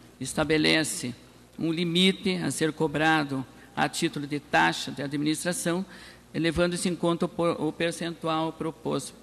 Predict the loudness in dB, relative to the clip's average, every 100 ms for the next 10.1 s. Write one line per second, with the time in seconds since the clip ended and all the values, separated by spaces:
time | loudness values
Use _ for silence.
0 | 2 8 8 8 4 2 -2 -2 -4 -2
1 | -2 -2 -8 -20 -20 -20 -8 -6 -4 -6
2 | -4 -4 -4 -6 -2 0 0 -2 -10 -20
3 | -12 -4 -2 -2 -2 -2 -2 -2 0 0
4 | -2 -2 2 4 4 2 -2 -4 -12 -20
5 | -18 -4 0 4 6 6 6 4 4 0
6 | 0 2 0 0 -8 -18 -20 -20 -20 -20
7 | -20 -20 -20 -20 -20 -20 -6 -2 4 6
8 | 4 2 -4 -6 -4 -2 -4 -2 -2 0
9 | -2 -2 -4 -4 -4 -2 0 0 0 -4
10 | -4